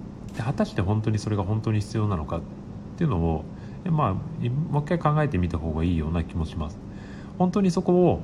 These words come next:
あの、必ず通らないとその子が成長できないのかっていうのを、えー、考えた方がいいかなと思いますし、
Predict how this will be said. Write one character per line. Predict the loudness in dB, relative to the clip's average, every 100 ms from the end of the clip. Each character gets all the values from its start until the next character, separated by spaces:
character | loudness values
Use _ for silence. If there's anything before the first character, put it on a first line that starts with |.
| -2
あ | -2
の、 | -2
必 | 0 0 2 2
ず | 0
通 | -2 0 2
ら | 4
な | 2
い | 0
と | 0 0 0 -2
そ | -2
の | 0
子 | 0
が | -2 -2
成 | 0 2 2 0
長 | 2 2
で | 2 2
き |
な | 0
い | 0
の | -2
か | -6 -8 -10 -12 -12 -12 -12 -12 -12 -10 -2
っ |
て | 2
い |
う |
の | 4
を、 | 4 2 -2 -10 -12 -8 -2
え | 0 0
ー、 | 0 0
考 | 2
え | 2
た | 0
方 | 0 0
が | 0 -2 -4 -10 -12 -12 -12 -6 -2
い |
い | 0
か | 0
な | -2
と | -2 -2
思 | 0
い | 0
ま | -2
す | -4
し、 | -2 0 0